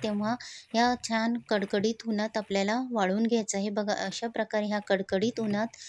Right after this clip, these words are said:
वाळवल्या आहे. आता मी एका मिक्सर पॉटमध्ये मी हे छान चालू बंद, चालू बंद करून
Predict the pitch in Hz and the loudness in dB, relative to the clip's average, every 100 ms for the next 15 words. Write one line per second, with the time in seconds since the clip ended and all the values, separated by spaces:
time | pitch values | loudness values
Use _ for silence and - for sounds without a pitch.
0 | - - _ 202 190 190 196 202 214 175 | -16 -18 _ 4 4 4 2 2 0 0
1 | 208 262 - - 202 202 247 277 - _ | -2 -2 -8 -4 -2 2 0 0 -4 _
2 | - - 220 214 240 240 220 - 254 262 | -16 -2 0 2 0 0 0 0 0 -2
3 | - - _ _ 214 202 - 214 202 220 | -4 -18 _ _ 0 0 -2 -4 -2 -2
4 | 214 226 269 - - - - 220 226 254 | 0 -2 -4 -10 -20 -14 -4 -2 -2 -4
5 | - _ - - 226 226 240 247 240 _ | -14 _ -8 0 2 2 0 -4 -10 _
6 | _ - 196 202 202 214 220 240 - 196 | _ 2 4 4 2 2 2 0 2 2
7 | 196 190 196 202 202 202 214 | 2 0 0 0 -2 -2 -2